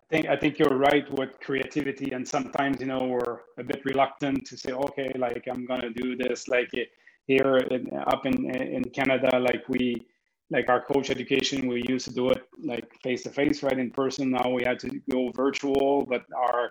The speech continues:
clinics are four hours, virtual is a bit long, and so we had to adapt for sure. Um, but we learned a lot. We learned that some of it would maybe stay as online delivery, uh, in, in the future. Um,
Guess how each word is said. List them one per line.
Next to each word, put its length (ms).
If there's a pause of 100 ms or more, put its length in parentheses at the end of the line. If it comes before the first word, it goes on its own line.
clinics 360
are 120
four 240
hours, 640
virtual 480
is 60
a 80
bit 180 (200)
long, 560
and 100 (380)
so 100
we 140
had 160
to 120
adapt 380
for 80
sure. 380 (120)
Um, 380 (120)
but 200
we 140
learned 200
a 40
lot. 280
We 80
learned 200
that 260
some 220
of 120
it 80 (320)
would 140
maybe 380
stay 320 (160)
as 360
online 360
delivery, 480 (480)
uh, 280
in, 220 (100)
in 60
the 140
future. 480 (440)
Um, 400